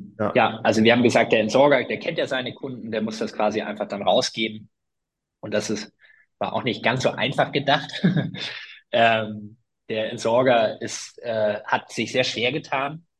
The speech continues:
Speaker 2: ähm, sag ich mal, dann Vertrieb für ein digitales Tool zu machen, weil die Jungs verkaufen Abfallmanagement oder Abfallentsorgung, eher gesagt,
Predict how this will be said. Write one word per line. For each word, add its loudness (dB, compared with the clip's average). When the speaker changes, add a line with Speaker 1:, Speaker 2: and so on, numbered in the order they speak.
Speaker 2:
ähm, -2
sag 2
ich -6
mal, 2
dann 0
Vertrieb -4
für -4
ein -4
digitales 0
Tool -2
zu -4
machen, -2
weil 4
die 6
Jungs 4
verkaufen 4
Abfallmanagement 2
oder 4
Abfallentsorgung, 4
eher -2
gesagt, -2